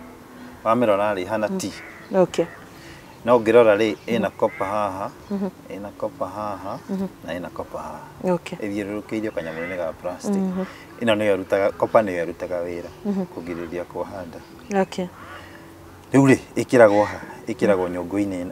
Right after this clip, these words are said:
Speaker 1: Ĩno nĩ nyũngũ ya mũ-, ya mũtumia, ĩtinanĩtio na gatagatĩ.
Speaker 2: Mhm.
Speaker 1: Koguo hena
Speaker 2: Mhm.
Speaker 1: gĩ-piece kĩngĩ haha.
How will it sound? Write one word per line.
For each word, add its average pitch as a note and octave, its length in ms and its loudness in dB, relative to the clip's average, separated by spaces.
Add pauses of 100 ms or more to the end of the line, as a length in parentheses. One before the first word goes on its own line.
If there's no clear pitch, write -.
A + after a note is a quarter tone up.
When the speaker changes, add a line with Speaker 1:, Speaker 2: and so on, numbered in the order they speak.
Speaker 1:
Ĩno A#2 120 0
nĩ G#2 120 -2
nyũngũ F#2+ 260 -4
ya F#2+ 140 -2
mũ-, F2+ 180 -8 (120)
ya G#2 120 0
mũtumia, F#2+ 520 -6
ĩtinanĩtio G2 560 -4
na G2 100 -2
gatagatĩ. F#2 500 -4 (220)
Speaker 2:
Mhm. G3 180 0 (480)
Speaker 1:
Koguo G2 200 -2
hena G2+ 160 0
Speaker 2:
Mhm. F2 60 -2
Speaker 1:
gĩ-piece F#2 360 -4
kĩngĩ F2+ 260 -6
haha. G3 160 -12